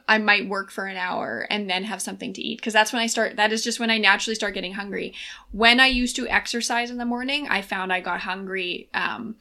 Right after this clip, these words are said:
I needed to have something small before I exercised, or I would feel faint during my workout, and then I would feel hungry after the workout.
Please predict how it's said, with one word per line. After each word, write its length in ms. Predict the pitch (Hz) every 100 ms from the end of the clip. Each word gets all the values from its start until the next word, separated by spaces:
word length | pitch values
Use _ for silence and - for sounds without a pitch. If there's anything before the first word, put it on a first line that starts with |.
| _ - - - _ _ -
I 520 | 214 208 208 208 208 -
needed 480 | 214 220 240 269
to 80 | 294
have 300 | 262 240 240
something 400 | - 220 220 208
small 320 | - 214 196
before 280 | 202 208 196
I 60 | 190
exercised, 720 | 190 - 185 214 208 220 220
or 140 | 202
I 40 | 190
would 120 | 190
feel 160 | 208 202
faint 500 | - 190 190 185 -
during 180 | 202
my 140 | 196 185
workout, 380 | 196 196 247 240
and 180 | 208
then 80 | 196
I 80 | 190
would 160 | 190 190
feel 160 | 202
hungry 560 | 185 185 185 123 226 233
after 320 | - - 220
the 80 | 214
workout. 440 | 220 220 269 370